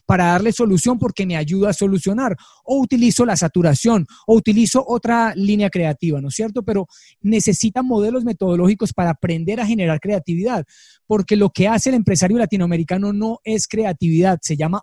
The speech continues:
ocurrencia. Y la ocurrencia depende de que esté de buen ánimo, depende de que no haya peleado con su esposa, ¿no es cierto? Y el creativo profesional, sin importar que haya peleado con su esposa,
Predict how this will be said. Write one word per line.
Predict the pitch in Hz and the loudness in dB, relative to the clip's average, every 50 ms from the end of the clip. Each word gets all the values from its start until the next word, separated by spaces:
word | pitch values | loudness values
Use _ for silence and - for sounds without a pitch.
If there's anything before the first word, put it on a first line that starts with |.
| _ _ | _ _
ocurrencia. | - 247 254 - - _ 254 240 226 220 240 240 233 214 175 - - - 139 127 110 - _ _ _ _ _ _ _ _ _ | -6 -4 -4 -4 -4 _ -6 -6 -4 -4 -4 -2 -2 -2 -2 -4 -4 -4 -4 -6 -6 -10 _ _ _ _ _ _ _ _ _
Y | - 196 | -4 -2
la | 185 170 160 | 0 0 2
ocurrencia | 196 254 254 - 262 269 247 247 240 214 190 147 - 185 180 185 196 185 - - _ _ _ | 2 0 0 0 -2 0 0 2 2 2 2 0 2 2 2 2 2 0 -6 -12 _ _ _
depende | 156 196 190 165 - 247 254 262 262 254 285 285 269 - _ _ | -2 -2 -2 0 0 0 0 0 0 0 0 -2 -2 -4 _ _
de | - 202 190 | 0 0 0
que | - - 196 | 2 2 2
esté | 190 - - - 233 226 | 2 2 2 0 2 4
de | 240 240 | 4 2
buen | 247 254 254 254 269 | 4 2 2 0 0
ánimo, | 285 285 285 269 247 214 180 143 - - _ _ - _ _ | 0 0 2 2 2 2 0 0 -4 -8 _ _ -20 _ _
depende | 190 208 - - 226 226 226 262 | -4 -2 0 0 0 0 0 0
de | 277 254 - | -2 -2 0
que | - 214 | 0 0
no | 208 208 208 220 233 | 0 2 2 2 2
haya | 247 226 262 190 | 2 0 0 0
peleado | - 202 190 185 190 202 226 | 2 2 4 4 4 4 2
con | 185 233 214 | 2 0 0
su | 175 - 180 | 0 0 0
esposa, | 156 - - 247 254 233 - - 156 123 - _ - _ _ _ | 0 0 0 0 0 0 0 -2 -6 -6 -8 _ -20 _ _ _
¿no | - 180 | -4 -4
es | 170 | -2
cierto? | - 247 247 240 - 247 226 | 0 0 -2 0 -2 -4 -2
Y | 190 190 | 0 2
el | 185 175 147 | 0 0 0
creativo | - 180 175 165 151 - 208 226 247 | -2 -2 -2 -2 -2 0 0 0 0
profesional, | 214 - 240 226 - 233 208 - - 226 220 220 208 185 139 | 0 0 -2 0 2 0 0 0 -2 -2 0 0 -2 -2 -4
sin | - - 214 233 240 | -4 -4 -2 -2 0
importar | 247 240 180 226 220 196 - 202 170 151 | 0 0 2 0 0 0 0 0 0 0
que | 143 - | -2 -4
haya | 143 143 190 | -4 -4 -2
peleado | 175 - 190 175 170 180 185 | -2 0 0 2 2 2 2
con | - 208 | 0 0
su | 170 190 | 0 0
esposa, | 175 - - 220 220 202 - 220 - | -2 0 0 0 0 2 0 0 -4